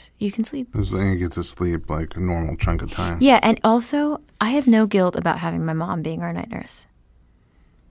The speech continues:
Speaker 2: Yeah, why would that? Why would you have guilt about it?
Speaker 1: Because so many people and so many of my friends who aren't judging me, but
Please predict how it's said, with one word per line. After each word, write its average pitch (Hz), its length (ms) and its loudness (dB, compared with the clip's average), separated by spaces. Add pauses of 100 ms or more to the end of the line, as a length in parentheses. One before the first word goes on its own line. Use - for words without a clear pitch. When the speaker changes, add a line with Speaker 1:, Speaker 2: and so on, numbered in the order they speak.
(140)
Speaker 2:
Yeah, 110 200 2
why 92 220 2
would 101 140 2
that? 101 280 -2
Why 101 160 0
would 101 140 0
you 98 60 0
have 92 120 -2
guilt 98 300 -6
about - 160 -2
it? - 80 -2
Speaker 1:
Because 233 340 4
so 196 320 4
many 196 260 4
people 180 320 -2
and 180 100 0
so 175 120 -2
many 170 200 -2
of 165 60 -2
my 165 120 -4
friends 165 500 -6 (800)
who 220 200 6
aren't 214 260 8
judging 175 320 4
me, 156 180 -2
but 175 340 4